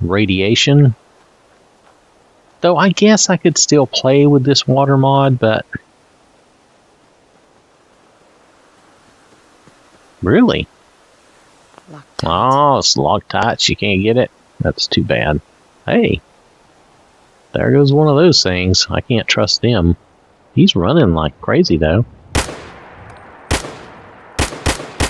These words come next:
Speaker 1: Got him. Oh, look at that. Dude, hold that pose. I'm shooting wildly. Hold on, let's go first person.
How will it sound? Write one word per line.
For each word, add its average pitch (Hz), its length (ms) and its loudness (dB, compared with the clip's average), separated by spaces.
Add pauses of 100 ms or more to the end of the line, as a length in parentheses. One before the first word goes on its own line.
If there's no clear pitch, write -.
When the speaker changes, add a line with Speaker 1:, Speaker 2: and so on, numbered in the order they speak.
(520)
Speaker 1:
Got - 220 -6
him. - 160 -4 (1300)
Oh, 220 160 2
look 202 200 2
at 196 100 2
that. 180 300 0 (920)
Dude, 117 400 4 (340)
hold 160 300 0
that 160 180 2 (120)
pose. 151 520 4 (4000)
I'm 98 180 -2
shooting 92 460 0
wildly. 85 560 -2
Hold - 440 -6
on, 82 160 -2
let's 90 180 -4
go 65 160 -4
first - 320 -6
person. - 360 -4